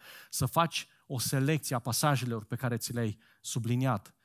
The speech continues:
îți garantez că marea majoritate, majoritatea covârșitoare sunt pasajele care te motivează. "O, eu sunt cu tine, nu te voi lăsa.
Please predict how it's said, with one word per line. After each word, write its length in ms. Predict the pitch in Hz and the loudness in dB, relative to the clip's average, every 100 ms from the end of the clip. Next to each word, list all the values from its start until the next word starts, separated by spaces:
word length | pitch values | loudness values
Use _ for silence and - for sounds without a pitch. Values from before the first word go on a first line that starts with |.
| _ | _
îți 220 | 123 107 | -8 0
garantez 800 | 117 147 139 131 135 101 - - _ | 4 4 2 0 -2 -2 -6 -10 _
că 100 | 120 | -4
marea 440 | 110 135 147 147 | 0 2 4 4
majoritate, 600 | 139 127 120 117 123 120 | 2 0 0 -2 0 -2
majoritatea 500 | 110 107 113 135 131 | -2 -4 -2 -2 -4
covârșitoare 580 | 135 117 120 - 120 120 | -4 -6 -4 -4 -2 -2
sunt 220 | 101 120 | -2 -6
pasajele 520 | - 107 143 127 120 113 | -6 -4 0 0 -2 -4
care 300 | 120 113 98 _ _ _ _ | -4 -4 -6 _ _ _ _
te 80 | 120 | -4
motivează. 800 | 113 107 113 113 98 - - _ _ _ _ _ _ - | -4 -4 -4 -4 -4 -6 -12 _ _ _ _ _ _ -10
"O, 140 | 110 | -6
eu 100 | 117 | -2
sunt 220 | 110 120 | 0 -2
cu 120 | 117 | -4
tine, 280 | 117 113 110 | -6 -4 -4
nu 120 | 110 | -6
te 120 | 107 104 | -8 -8
voi 160 | 104 | -6
lăsa. 500 | 98 92 - - - | -6 -6 -8 -12 -18